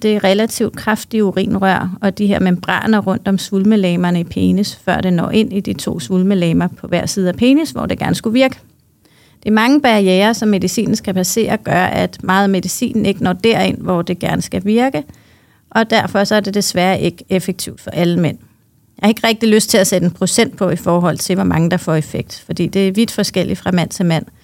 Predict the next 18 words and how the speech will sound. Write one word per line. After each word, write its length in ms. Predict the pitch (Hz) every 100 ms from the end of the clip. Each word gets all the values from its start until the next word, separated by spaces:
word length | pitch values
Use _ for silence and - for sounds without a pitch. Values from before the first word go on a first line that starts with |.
| _ _ _ _
Og 100 | 185
jeg 80 | 202
er 40 |
både 280 | 202 185 185
blevet 240 | 185 170
overrasket 600 | 165 202 254 196 175 - 147
over, 200 | 95 71
at 100 | -
en 60 |
mand 180 | - 160
har 60 | 180
fået 200 | - -
effekt, 400 | - 220 220 -
men 220 | 190 180
også 220 | 165 170
af 60 | 190
det 80 | 170
modsatte. 500 | 147 147 - -